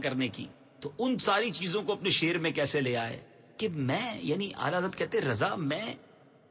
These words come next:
پیسے والوں کی مدح کروں؟ پڑے اس بلا میں میری بلا۔" یہ محاورہ ہے کہ میری بلا اس میں پڑ جائے، میں اس کام میں کیسے جا سکتا ہوں؟ میرا تو جوتا بھی اس طرف نہیں جانا۔ کیوں؟ کیونکہ میں گدا ہوں اپنے کریم کا، میں تو اپنے آقا کا غلام ہوں نا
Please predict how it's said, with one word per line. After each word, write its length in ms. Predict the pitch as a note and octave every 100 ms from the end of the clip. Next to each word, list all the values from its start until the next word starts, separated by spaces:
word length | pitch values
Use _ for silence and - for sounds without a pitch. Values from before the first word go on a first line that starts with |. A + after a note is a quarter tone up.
| -
پیسے 280 | - - C4
والوں 260 | A#3 B3 C4
کی 120 | C#4
مدح 260 | A3 F#3+ G#3+
کروں؟ 220 | - - - - - - - - -
پڑے 160 | C#4
اس 220 | D#4 C#4 A#3
بلا 280 | C4 A#3+
میں 140 | A#3 A3
میری 240 | G3+ F#3+
بلا۔" 240 | D#3 C#3+ C#3
یہ 180 | E3+
محاورہ 380 | F#3+ C#3+ F3 A#3+ A3
ہے 80 | G3
کہ 140 | F3
میری 460 | C#3+ C3+ D#3 A3 A#3+
بلا 280 | D#3 E3+ C4+
اس 180 | C4+
میں 100 | B3
پڑ 180 | A3+ G3
جائے، 220 | F3 F3
میں 220 | D3+ A3 D4
اس 120 | -
کام 260 | B3+ B3
میں 80 | A#3+
کیسے 260 | A3+ F#3+ G#3
جا 140 | F#3
سکتا 260 | F3+ D3+ D#3+
ہوں؟ 80 | D3+
میرا 180 | G3
تو 220 | A#3+ B3+ G#3 - D3
جوتا 300 | G#3+ D4 D#4
بھی 100 | D4+
اس 100 | -
طرف 180 | C4+
نہیں 180 | B3 A3+
جانا۔ 280 | G3+ D#3+ C3 - - - - - - - -
کیوں؟ 300 | D#3+ G3 C3 - -
کیونکہ 220 | D#3 D3
میں 260 | D3+ C3 D#3+
گدا 420 | A#2 B2 A2 D#3
ہوں 220 | F3 F3
اپنے 240 | D3+ C#3+ C3
کریم 340 | B2 A#2 A2 A2+
کا، 140 | A#2
میں 160 | C3+ F#3
تو 100 | B3
اپنے 200 | A3+ A#3
آقا 280 | F3 E3 A3
کا 140 | A3+ B3
غلام 400 | F3 D3+ C#3 A#2
ہوں 80 |
نا 120 | A#2+